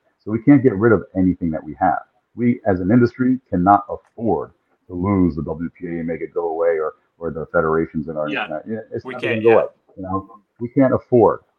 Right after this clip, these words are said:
Speaker 1: Okay, if,
Speaker 2: We can't,
Speaker 1: if we
Speaker 2: yeah.
Speaker 1: come to that point, great, but we, who's gonna check and balance everything to keep free enterprise available? We can't just shut it down and allow a monopoly to happen.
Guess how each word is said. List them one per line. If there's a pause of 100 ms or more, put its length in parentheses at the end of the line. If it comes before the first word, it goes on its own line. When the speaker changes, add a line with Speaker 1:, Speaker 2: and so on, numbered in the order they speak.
(120)
Speaker 1:
Okay,
if,
Speaker 2:
We
can't,
Speaker 1:
if
we
Speaker 2:
yeah.
Speaker 1:
come
to
that
point, (440)
great,
but
we,
who's
gonna
check
and
balance (460)
everything
to
keep
free
enterprise
available? (840)
We
can't
just
shut
it
down
and
allow
a
monopoly
to
happen.